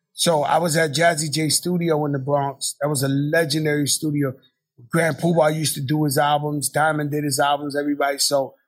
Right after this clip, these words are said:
I did my album there, and Armageddon lived around the corner. So he was like the little kid that wanted to rap, to be in the studio. He was there all the way with me. And then, um,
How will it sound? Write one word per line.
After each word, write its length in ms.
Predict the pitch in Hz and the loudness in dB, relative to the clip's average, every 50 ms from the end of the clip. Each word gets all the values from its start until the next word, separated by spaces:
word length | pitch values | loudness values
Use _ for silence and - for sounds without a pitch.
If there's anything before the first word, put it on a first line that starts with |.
| _ _ _ _ _ - | _ _ _ _ _ -6
I 40 | 139 | -4
did 240 | 123 113 165 180 175 | 0 0 0 2 2
my 160 | 175 165 165 | 2 2 2
album 460 | 156 156 160 160 156 156 151 151 151 | 2 2 2 0 0 0 0 0 0
there, 440 | 165 175 175 170 156 151 143 - - - | 2 2 2 4 2 2 0 -4 -8 -6
and 220 | 147 139 139 139 143 | -4 -2 -2 -2 -2
Armageddon 640 | - 135 151 151 151 147 127 117 165 160 147 147 151 | 0 0 0 0 0 -2 -2 -2 -2 0 0 0 -2
lived 180 | 147 131 127 | -2 -2 -4
around 280 | 147 135 139 139 135 131 | -8 -8 -6 -6 -6 -6
the 60 | 131 | -6
corner. 420 | - - - 180 175 151 131 - - _ _ _ _ _ _ | -6 -4 -2 0 0 -2 -2 -6 -12 _ _ _ _ _ _
So 100 | - 151 | -2 0
he 60 | 180 | 0
was 100 | 202 185 165 | 2 2 2
like 180 | 185 170 - | 0 0 -2
the 60 | - 170 | -6 -6
little 240 | 170 175 170 160 | -2 -2 -2 -2
kid 300 | 127 - 175 170 160 147 | -2 0 0 0 0 0
that 100 | 139 139 135 | -2 -2 -2
wanted 240 | 135 156 156 151 147 | -2 0 0 0 0
to 80 | 143 139 | 0 0
rap, 400 | 135 147 147 143 143 139 139 - | 0 2 2 2 0 -2 -6 -14
to 80 | 139 135 _ | -20 -20 _
be 180 | 143 151 156 151 | -20 -20 -18 -18
in 100 | 139 143 | -16 -14
the 60 | 135 | -12
studio. 680 | - - - 156 156 156 156 156 156 151 151 151 151 - _ _ _ _ _ - | -12 -10 -10 -10 -10 -10 -10 -4 -2 -2 -2 -2 -4 -8 _ _ _ _ _ -4
He 160 | 131 147 160 | -2 0 2
was 160 | 160 165 139 | 2 0 0
there 240 | 120 160 165 160 156 | 0 0 2 2 2
all 260 | 139 123 147 156 156 | 2 2 2 2 2
the 80 | 156 147 | 0 0
way 220 | 143 151 156 156 | 0 0 0 0
with 280 | 151 143 147 147 - - | 0 -2 -4 -6 -10 -14
me. 140 | 147 143 143 | -18 -10 -6
And 120 | 139 143 143 | -4 -2 0
then, 160 | 143 147 147 | 0 0 0
um, 320 | 139 139 139 139 131 - | -2 -2 -4 -6 -8 -12